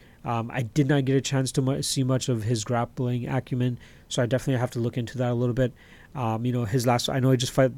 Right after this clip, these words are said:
fought this past weekend on L F A and became a two-division world champion, even though one of those was an interim title. I don't even wa-, know why the fuck regional fights are doing this shit now. So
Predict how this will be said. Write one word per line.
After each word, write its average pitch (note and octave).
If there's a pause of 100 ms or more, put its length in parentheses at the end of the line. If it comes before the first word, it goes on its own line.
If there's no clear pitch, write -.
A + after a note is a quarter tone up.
(140)
fought B2
this A2+
past A#2
weekend B2
on A2+
L A#2
F A2
A A#2+ (280)
and A#2
became A#2+
a A2+
two-division B2
world A#2
champion, A#2
even G#2+
though G#2+ (240)
one B2
of A#2
those A2+
was G#2
an G#2
interim A#2
title. G#2+ (960)
I F3+
don't B3+
even G3+
wa-, D#3
know C#3+
why C3+
the B2
fuck -
regional A2
fights G2+
are A2+
doing G2+
this F#2
shit G2+
now. F#2+
So G#2+